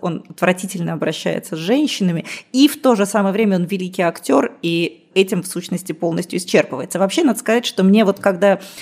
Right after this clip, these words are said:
я сейчас перечитывала «Атмосфера театра» Моэма, мне очень напомнила атмосферу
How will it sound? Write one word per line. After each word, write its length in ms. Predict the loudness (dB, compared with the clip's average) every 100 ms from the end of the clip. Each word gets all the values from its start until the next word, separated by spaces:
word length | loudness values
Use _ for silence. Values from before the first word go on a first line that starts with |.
| 0
я 100 | 2
сейчас 400 | 2 2 0 0
перечитывала 680 | -4 -4 -2 -2 2 2 2
«Атмосфера 520 | 2 -2 -4 0 -2
театра» 480 | 0 2 2 2 0 -2 -8 6
Моэма, 360 | 8 8 4
мне 160 | -2 0
очень 280 | 0 0 -2
напомнила 520 | -6 -2 -2 0 -2
атмосферу 840 | -2 -4 -6 -2 2 4 4 0